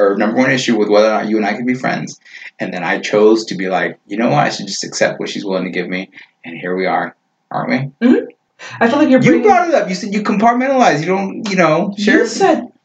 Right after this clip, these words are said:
Speaker 1: What?
Speaker 2: Tra-, Tracy, who said that?
Speaker 1: Uh, you're right. I'm sorry. I defined it as that, but that's actually what you're doing.
Speaker 2: Everyone compartmentalizes.
Speaker 1: That's true. You're right.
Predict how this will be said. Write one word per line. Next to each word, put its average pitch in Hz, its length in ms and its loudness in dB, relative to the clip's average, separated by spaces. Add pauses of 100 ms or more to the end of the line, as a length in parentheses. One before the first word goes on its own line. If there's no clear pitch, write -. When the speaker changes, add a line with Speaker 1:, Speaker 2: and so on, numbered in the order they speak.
(100)
Speaker 1:
What? - 100 2
Speaker 2:
Tra-, - 260 2
Tracy, 226 360 2
who 240 160 6
said 196 200 4
that? 165 120 2
Speaker 1:
Uh, - 40 4
you're 147 160 4
right. 131 100 2
I'm 123 60 -4
sorry. 110 200 0
I 135 200 0
defined 131 380 0
it 113 80 -2
as 107 120 -2
that, 101 280 2
but - 120 -4
that's 120 340 -2
actually 127 300 -4
what 120 120 0
you're 113 120 -2
doing. 156 440 0 (240)
Speaker 2:
Everyone 330 540 4
compartmentalizes. 196 840 2
Speaker 1:
That's 123 260 0
true. - 280 2
You're 101 140 -4
right. - 260 0